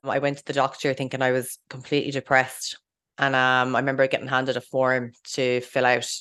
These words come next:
to see, quote unquote, if I was depressed or not. And it turns out I wasn't. So I had to go home. So this is just so funny because,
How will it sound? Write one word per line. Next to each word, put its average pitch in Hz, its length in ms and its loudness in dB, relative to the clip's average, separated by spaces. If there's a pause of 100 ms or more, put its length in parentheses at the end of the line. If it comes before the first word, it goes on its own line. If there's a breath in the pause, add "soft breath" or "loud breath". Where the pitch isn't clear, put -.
(180)
to 127 260 -2
see, 131 640 -6 (320)
quote 139 260 -2
unquote, 131 480 0
if 131 120 -6
I 127 100 4
was 123 140 0
depressed 127 420 0
or 117 80 0
not. 120 240 -2
And - 80 -10
it - 80 -8
turns 139 240 -2
out 120 80 2
I 120 100 2
wasn't. 123 380 -2 (200)
So - 100 0
I 127 40 2
had 123 180 0
to - 60 -14
go - 120 -2
home. 120 260 -2 (140)
So - 120 -2
this 147 120 0
is 156 160 -8
just 147 100 -12
so 135 140 6
funny 135 240 0
because, 127 360 2